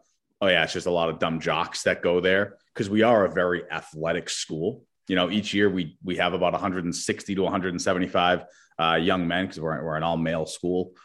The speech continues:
um, that come here, and we have seven athletic teams, and almost every single kid we have on campus is on one of those athletic teams. And the kids choose to come here for,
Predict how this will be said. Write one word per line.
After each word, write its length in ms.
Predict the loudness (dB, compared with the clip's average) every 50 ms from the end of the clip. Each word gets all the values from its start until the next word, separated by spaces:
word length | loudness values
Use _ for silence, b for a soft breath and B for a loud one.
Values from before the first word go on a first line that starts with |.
| b b -6
um, 460 | -4 -2 0 0 0 -2 -4 -4 -4 -2
that 180 | -2 -2 -2
come 200 | -2 -2 0 0
here, 300 | 2 2 2 4 4 4
and 220 | 2 0 -2 -4 b b b _
we 80 | -4 -4
have 100 | -4 -2
seven 520 | 0 2 2 4 4 2 0 0 -4 -8 -10
athletic 400 | -10 -8 -2 2 2 4 4 4
teams, 460 | 4 6 8 8 8 6 4 0 -8 -6
and 200 | -4 -4 -4 -4 -6 -8 _ 2
almost 420 | 4 6 6 6 6 4 4 0
every 240 | -2 -2 0 0 0
single 240 | 0 0 0 0 0
kid 240 | 0 0 0 0
we 120 | 0 -2 0
have 340 | 0 0 0 0 -2 -6 -8
on 220 | -8 -8 -8 -6
campus 460 | -2 -2 0 0 0 -2 -4 -6 -6 b b b b _ _ _ _ _
is 140 | -2 -2 0
on 260 | 2 2 4 4 4
one 120 | 4 2 0
of 60 | 0
those 160 | 0 0 0
athletic 380 | 0 -2 -2 -2 -4 -4 -4 0
teams. 440 | 0 2 2 0 -2 -8 -12 -16 B B B B B B -4
And 160 | -2 0 0
the 60 | 0
kids 300 | 2 2 2 2 2 0
choose 300 | -2 2 4 4 4 4
to 100 | 2 0
come 220 | 0 0 0 0 0
here 220 | 2 0 0 0
for, 520 | -2 -2 0 2 2 2 2 0 -2 -6